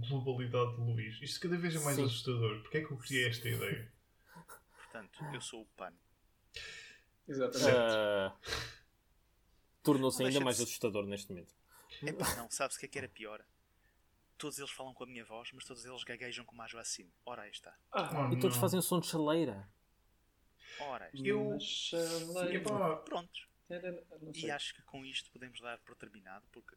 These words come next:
Speaker 3: honestamente já não há mais tema a debater. Já debatemos tudo até ao infinito e mais além.
Speaker 4: Uhum.
Speaker 2: Acho que
Speaker 1: Sim.
Speaker 2: sim.
Speaker 3: Esperemos que tenham gostado.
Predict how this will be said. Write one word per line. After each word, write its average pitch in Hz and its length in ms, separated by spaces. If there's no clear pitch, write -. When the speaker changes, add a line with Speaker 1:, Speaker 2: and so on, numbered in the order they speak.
Speaker 3:
honestamente 101 520
já 101 80
não 104 100
há 101 100
mais 101 180
tema 101 220
a 98 40
debater. - 320
Já 101 100
debatemos 101 360
tudo 104 200
até 101 120
ao 98 80
infinito 98 280
e 92 40
mais 92 140
além. 82 160
Speaker 4:
Uhum. 135 280
Speaker 2:
Acho - 200
que - 80
Speaker 1:
Sim. - 80
Speaker 2:
sim. 160 80
Speaker 3:
Esperemos 196 440
que - 60
tenham 143 240
gostado. - 380